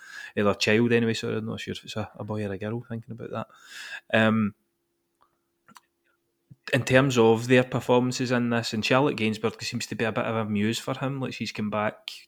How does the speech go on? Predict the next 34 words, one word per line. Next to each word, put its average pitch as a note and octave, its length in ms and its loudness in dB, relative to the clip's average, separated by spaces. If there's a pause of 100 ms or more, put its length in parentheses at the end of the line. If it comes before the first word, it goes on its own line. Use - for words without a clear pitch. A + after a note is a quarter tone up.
time G#2 300 -4
and G#2 100 -4
time G#2+ 220 -2
again. A2 420 0 (680)
Um, G#2+ 500 6 (340)
Willem B2+ 240 4
Dafoe A2 240 2
as F#2 140 0
well, G2 180 2
but G2+ 160 -2
obviously G2+ 420 -2
I G2+ 60 -4
think A2+ 300 -2
she's F#2+ 280 -8
the, F#2+ 160 -8 (120)
the G2 80 -14
kind F#2+ 160 -6
of F#2 60 -4
main G2+ 260 -4
one A#2 220 -2
that A2+ 100 -4
he A2 80 -6
turns A2+ 320 -4
to. A2+ 240 -2 (560)
Um, A2 560 4 (260)
how C3 180 8
do D3+ 120 4
you D#3+ 80 6
feel B2+ 300 2
that A2+ 180 -4
they A2 480 -2 (800)
both A#2+ 280 0
tackled A2 500 -2
this, - 380 -4